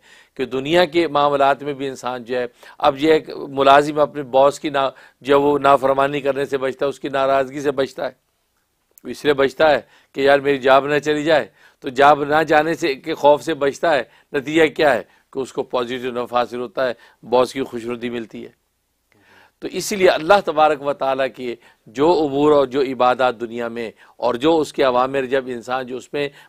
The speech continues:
मासियत और गुनाह से बचता है, तो ऑटोमेटिकली अल्लाह तबारक व ताला का जो है वो कुर्ब और रज़ा उसको मिल जाती है।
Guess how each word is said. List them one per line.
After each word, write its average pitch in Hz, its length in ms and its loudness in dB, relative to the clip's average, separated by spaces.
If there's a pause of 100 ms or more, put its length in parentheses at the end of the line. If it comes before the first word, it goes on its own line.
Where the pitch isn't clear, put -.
(100)
मासियत 143 460 4
और 147 120 0
गुनाह 147 280 2
से 180 140 -2
बचता 135 380 -4
है, 90 140 -8 (640)
तो 139 60 -8
ऑटोमेटिकली 151 760 0
अल्लाह 135 280 0
तबारक 123 380 -4
व 117 100 -8
ताला 117 320 -4
का 107 140 -10
जो 107 160 -8
है 123 140 -4 (260)
वो 120 100 -6
कुर्ब 143 320 0
और 120 160 0
रज़ा 117 220 0
उसको 110 240 -8
मिल 98 160 -10
जाती 92 280 -10
है। 92 80 -20